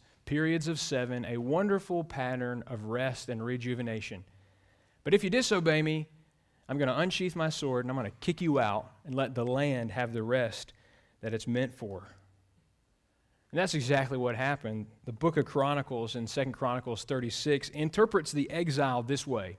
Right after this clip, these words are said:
It says, "Nebuchadnezzar took into exile in Babylon those who'd escaped from the sword." That's kinda weird.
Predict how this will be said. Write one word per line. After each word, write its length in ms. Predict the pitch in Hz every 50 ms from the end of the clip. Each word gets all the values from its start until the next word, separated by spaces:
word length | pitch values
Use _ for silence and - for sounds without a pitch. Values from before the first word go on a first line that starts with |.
| - - - _ _
It 100 | - - - - - - - - - - - - - -
says, 260 | - 180 175 165 147
"Nebuchadnezzar 800 | 170 185 208 226 233 226 - 190 175 185 190 202 180 208 170
took 220 | 160 - 208 214 214
into 240 | 196 156 151 143 -
exile 460 | 170 175 170 156 170 165 160 156 151
in 100 | 139 127
Babylon 600 | 117 139 147 156 151 147 143 143 143 143 143 139
those 260 | 131 147 175 185 180
who'd 160 | - 175 151 135
escaped 420 | 123 - - - 160 160 160 160
from 140 | 165 143 127
the 80 | 117
sword." 560 | 110 - - 185 180 147 123 117 127 135 131 - - _ _ _ _ _ _ _ _ _ _ _ _ _ _ _ _ _
That's 180 | - 139 -
kinda 200 | - 135 113 104
weird. 340 | 101 107 113 110 113 120 -